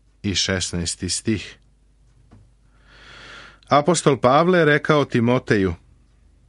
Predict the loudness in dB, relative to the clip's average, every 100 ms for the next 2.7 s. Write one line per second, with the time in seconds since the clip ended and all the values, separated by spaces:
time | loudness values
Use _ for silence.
0 | _ _ -10 -4 -4 -2 0 2 2 0
1 | 0 -2 -4 _ _ _ -4 -2 -2 -4
2 | -2 -2 -2 -6 -6 -4 -6